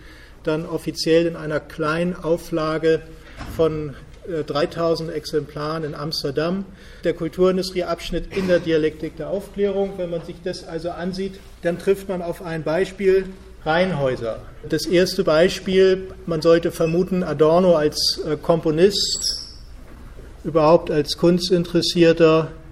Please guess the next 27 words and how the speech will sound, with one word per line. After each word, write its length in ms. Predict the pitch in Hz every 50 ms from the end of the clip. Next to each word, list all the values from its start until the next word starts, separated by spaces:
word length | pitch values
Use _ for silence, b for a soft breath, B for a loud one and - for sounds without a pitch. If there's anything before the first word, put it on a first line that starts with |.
| - - - -
viel 280 | - - 170 165 165 165
über 380 | 151 165 165 - 175 151 160
Literatur 580 | 151 151 143 156 139 143 139 - - 175 175 170
geschrieben, 500 | 175 165 170 - - 165 160 156 156 143
Horkheimer 540 | 139 147 151 - 151 156 151 147 147 151 151
auch, 300 | 151 156 165 - - B B B B B B B B B B B B
äh, 160 | 156 151 147
der 140 | 151 160 156
kommt 340 | - - 180 180 190 185
nicht 200 | 185 185 180 -
unbedingt 460 | 190 185 185 180 170 - 170 170 170 175
auf 220 | 165 160 - -
Architektur. 840 | - 170 160 170 165 - - 160 156 156 - - 196 180 165 139 120
Jetzt 180 | 120 - -
ist 200 | - 165 143 -
aber 220 | 170 156 151 160 160
Architektur 680 | 156 151 147 170 160 - 160 151 151 - 170 170 180 175
genau 300 | 175 165 160 160 160 165
das 260 | 143 160 160 156 -
Beispiel, 480 | - 170 160 165 170 165 - 185 170 151
was 240 | 156 151 - -
wir 80 | 175 151
als 160 | 147 135 -
erstes 460 | 170 156 156 156 156 - 143 135 -
finden 480 | - 175 175 180 180 196 202 208 202 B B B B B B B B B B B B B B B B
im 160 | - 165 156
Kulturindustriekapitel. 1300 | - - 170 165 170 170 170 170 165 165 160 - - 180 165 - - 165 165 - 175 170 175 175 185 180